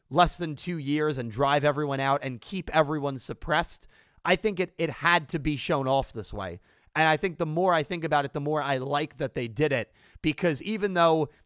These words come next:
Udius and Yuumu get this Maximum and, and that part of the plan works, you lost six people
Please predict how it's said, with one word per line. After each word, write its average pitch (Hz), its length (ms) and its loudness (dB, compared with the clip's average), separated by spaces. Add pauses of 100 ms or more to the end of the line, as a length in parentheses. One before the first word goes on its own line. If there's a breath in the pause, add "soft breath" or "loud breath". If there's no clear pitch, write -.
Udius 175 400 0
and 156 140 -6
Yuumu 156 360 -2
get 151 200 0
this 147 200 -8
Maximum 147 540 -2
and, 131 160 -6
and 135 200 -6
that 160 240 -2
part 165 200 2
of 143 80 -4
the 147 60 -8
plan 147 340 -4
works, 156 460 0 (320 soft breath)
you 196 200 0
lost 185 480 2
six - 360 -4
people 143 580 -2